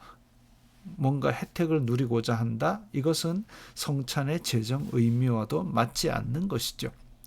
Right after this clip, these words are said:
따라서 그들의 성찬 참여는 주님의 몸과 피를 범하는 죄가 되며 스스로 멸망에 이르는 것이다. 그런 사람들은 그리스도와의 교통을 누리는데 적합하지 못하니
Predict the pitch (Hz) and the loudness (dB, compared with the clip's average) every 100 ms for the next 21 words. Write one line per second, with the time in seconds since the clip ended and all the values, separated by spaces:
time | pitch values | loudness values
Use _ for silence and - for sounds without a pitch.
0 | - - - - - 190 196 208 190 165 | -20 -18 -20 -6 0 2 2 0 0 2
1 | 170 156 160 - 127 120 - 139 127 - | 4 4 2 0 -2 -2 -2 -4 -4 -4
2 | 139 135 117 113 135 226 - - - - | -2 0 2 2 2 0 -4 -18 -20 -20
3 | - - 156 139 127 185 117 117 117 120 | -8 0 2 4 4 2 2 2 2 2
4 | 120 120 110 - - 214 190 196 220 - | 2 2 0 -2 -2 2 4 4 0 -2
5 | 110 113 120 131 156 156 - - - - | 0 2 2 2 -2 -4 -8 -14 -10 2
6 | 117 123 151 175 139 110 113 110 160 226 | 4 6 4 2 0 0 0 0 -2 -2
7 | - 131 127 127 117 113 123 139 143 160 | -2 -2 -2 0 2 2 2 2 0 0
8 | 233 175 117 113 113 113 - - 107 - | 0 -2 -2 0 0 -2 -4 -4 -6 -8
9 | - - - - - - - - 160 202 | -16 -20 -20 -18 -18 -18 -18 0 4 4
10 | 208 175 165 170 165 143 165 196 - 123 | 2 2 0 0 2 2 2 -2 0 0
11 | 120 151 131 127 135 123 127 123 131 123 | 0 2 4 4 2 0 -2 0 2 2
12 | 120 120 120 120 113 113 156 190 - 120 | 2 2 2 2 2 0 0 0 -2 -4
13 | - 127 - 120 135 156 113 120 - 185 | -2 -6 -2 0 2 0 0 0 0 0
14 | 165 113 107 | 2 2 0